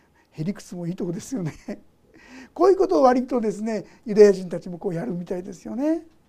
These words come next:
まあ、これ分かりやすく言えば、例えばですね、警察官、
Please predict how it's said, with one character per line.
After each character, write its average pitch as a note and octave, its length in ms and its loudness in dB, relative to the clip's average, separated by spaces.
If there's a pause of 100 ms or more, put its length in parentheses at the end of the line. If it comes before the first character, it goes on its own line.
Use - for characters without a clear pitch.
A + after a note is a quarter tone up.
(720)
ま B3+ 100 -8
あ、 - 20 -6
こ C4+ 140 -4
れ B3 80 8
分 G#3+ 140 8
か D4 100 0
り D#4+ 80 0
や E4 60 0
す E4 100 -14
く F4+ 60 -2
言 C4+ 80 0
え A#3 40 -4
ば、 A#3+ 180 -6 (220)
例 B3 60 2
え C#4+ 40 0
ば F#4 80 0
で G#3 100 0
す A#3 120 -4
ね、 G#3 280 2 (1300)
警 D#4 200 -4
察 E4+ 240 -6
官、 F#3 280 -4